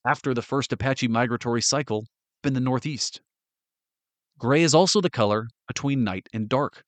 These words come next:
representing the tension between the changing woman moon and the killer of enemies sun. In any event, it just feels like gray is the perfect color for the ultimate alliance makers,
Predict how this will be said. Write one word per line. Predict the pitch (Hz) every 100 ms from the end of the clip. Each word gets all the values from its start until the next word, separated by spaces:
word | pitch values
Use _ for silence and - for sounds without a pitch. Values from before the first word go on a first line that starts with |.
| _ _ _ _ -
representing | 131 135 127 139 135
the | 123
tension | - 170 - 95
between | 101 - 143 147 113
the | 104
changing | - 131 135 123 117
woman | 120 110
moon | 104 127 123 98
and | 95
the | 98
killer | - 139 127
of | 117
enemies | 127 113 95
sun. | - 117 104 85 _ _ _ _ _ _ _ _ _ _ _ _ _ _ _
In | 139 160
any | 165
event, | 113 - _ _
it | 104
just | 110 147 -
feels | 151
like | 113 110
gray | 113 120 120
is | 90
the | 98 -
perfect | 139 139 -
color | - 117 92
for | - 101
the | 104 127
ultimate | 139 127 -
alliance | 107 101 123 120 -
makers, | 95 85 82